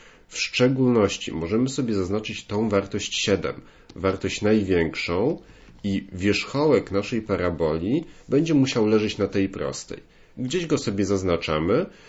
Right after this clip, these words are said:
no i ramiona musi mieć ta parabola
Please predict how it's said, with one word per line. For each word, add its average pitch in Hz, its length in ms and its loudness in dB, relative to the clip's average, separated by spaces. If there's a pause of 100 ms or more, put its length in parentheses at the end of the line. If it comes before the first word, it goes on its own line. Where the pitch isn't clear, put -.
(160)
no 107 100 4
i 104 140 4
ramiona 131 420 2
musi 156 460 0
mieć 113 320 0
ta 127 120 -2
parabola 98 720 0